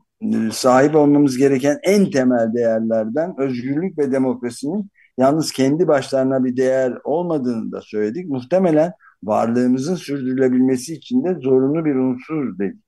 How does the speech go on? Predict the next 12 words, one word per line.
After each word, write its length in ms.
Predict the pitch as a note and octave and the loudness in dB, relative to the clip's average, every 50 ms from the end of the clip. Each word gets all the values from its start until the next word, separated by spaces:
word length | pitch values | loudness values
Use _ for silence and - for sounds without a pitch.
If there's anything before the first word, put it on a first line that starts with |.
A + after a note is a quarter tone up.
| _ - | _ -8
Onu 260 | G#2 A2 A2+ A2+ A2+ | -4 0 2 2 2
ispat 360 | G#2+ - - - G2+ G2 F#2 F#2+ | 0 0 -2 -2 -2 -2 -2 -6
etmeye 400 | F2 - - F#2 F2 E2+ D#2 - | -10 -14 -12 -10 -8 -8 -8 -8
çalıştık. 580 | - F#2+ G2+ G2 - - - - B2+ B2+ B2+ _ _ - - - - _ | -6 -4 -4 -4 -6 -8 -6 -6 -6 -6 -6 _ _ -14 -12 -12 -10 _
İnternet 600 | - A2 A2 - A#2+ A#2 A#2 A#2 B2 A#2+ A2 - | 0 0 2 4 4 4 4 6 4 2 2 0
mecrasında 800 | G#2 G#2+ G#2+ G2 G2 G2 G2+ G2 F#2 F#2+ - - F#2+ F#2+ F#2+ G2 F#2 | -2 0 0 0 0 0 0 0 0 -2 -4 -6 -6 -4 -2 -2 -2
da 140 | F#2 F2+ F#2 | -4 -4 -4
bunları 540 | F#2+ F#2+ F#2+ F#2+ F#2+ F#2 F2+ F#2 F2 - - - - | -2 -2 0 0 -2 -2 -2 -4 -6 -6 -8 -8 -4
yapmaya 460 | F#2+ G2 F#2+ - - - - - - | -2 -2 -2 -2 -4 -6 -8 -8 -8
çalıştık. 560 | - - - - - - - - - F#3 G3 F#3+ _ _ - - - - - - _ - | -8 -6 -4 -4 -4 -4 -6 -6 -8 -8 -8 -8 _ _ -12 -12 -12 -14 -18 -20 _ -6
Bir, 480 | B2 C3 C#3 C3 B2+ C3 C3 C#3 B2+ A2+ B2 - - _ _ _ _ _ _ _ _ _ _ _ _ _ _ _ _ _ _ - - - - - - - - - - - - - - - _ - | -2 -2 -2 -2 -4 -6 -6 -6 -6 -6 -8 -16 -20 _ _ _ _ _ _ _ _ _ _ _ _ _ _ _ _ _ _ -20 -18 -16 -14 -12 -12 -10 -12 -12 -12 -12 -12 -14 -16 -18 _ -16
ve 480 | - A2 G#2 A2+ A#2+ C3 C3 B2 A#2 | -8 -4 0 4 6 6 6 6 6